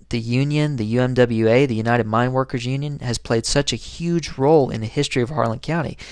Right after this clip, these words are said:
I just read a fantastic book about that, and, and I'm sure I'll be talking about it in later episodes. Uh, but all these things that F D R did and that the New Deal did,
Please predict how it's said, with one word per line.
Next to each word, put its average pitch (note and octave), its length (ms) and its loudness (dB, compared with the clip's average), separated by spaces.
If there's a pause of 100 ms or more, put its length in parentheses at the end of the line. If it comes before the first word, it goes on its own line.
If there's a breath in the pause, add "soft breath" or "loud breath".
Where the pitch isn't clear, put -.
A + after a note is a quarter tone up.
(220 loud breath)
I - 80 0
just A#2+ 160 2
read B2 100 8
a A#2 60 0
fantastic C3 680 0
book C3+ 220 0
about A2 300 -6
that, G#2 200 0
and, A2 140 -6
and - 180 -6
I'm A2+ 120 0
sure A#2 200 0
I'll A2+ 80 4
be A2+ 80 -2
talking - 320 -2
about A2 240 0
it G#2+ 80 -12
in G#2 60 -8
later G#2+ 280 0
episodes. - 580 -4 (1120 soft breath)
Uh, G#2+ 420 2 (1040)
but B2 380 6 (1400)
all A3 180 8
these G#3 340 4
things C3 340 2
that G2+ 160 -2
F C3+ 180 2
D C#3 140 0
R B2 200 4
did G#2+ 440 -6 (460)
and A2 240 -4
that A2 160 -2
the G2+ 80 -6
New C3+ 280 0
Deal B2 380 2
did, G#2+ 440 -6